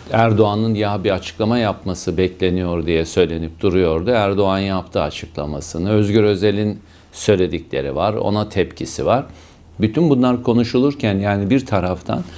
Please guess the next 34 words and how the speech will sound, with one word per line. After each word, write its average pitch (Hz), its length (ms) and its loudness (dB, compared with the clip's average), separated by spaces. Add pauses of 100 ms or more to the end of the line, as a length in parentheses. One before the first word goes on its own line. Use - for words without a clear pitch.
(160)
işte - 240 -10
adı 131 280 4
da 156 140 2
konmadı 117 500 0
ama 69 340 -10 (640)
açılım 113 460 2
mı, 117 460 0 (460)
başka - 360 2
bir 120 80 4
şey 123 320 4
mi, 120 200 4
ne 131 160 0
koyacaklar 101 640 0
adını 90 380 -2
onu 92 300 -2
bilmiyoruz. 123 640 0
Bir 110 140 -2
türlü 131 220 2
<laughs> - 120 0
onu 151 180 4
da 104 160 4
bekliyoruz. 98 500 -2
Ne 110 160 0
söyleyecekler 92 760 0
onu 107 260 2
da 90 140 0
bilmiyoruz. 82 640 -4 (640)
İş - 160 4
tuhaf 117 380 2
hale 110 420 2 (380)
geldi. 90 540 -2 (580)
Bütün 202 260 4
bunlar 123 320 4
konuşulurken, 139 880 0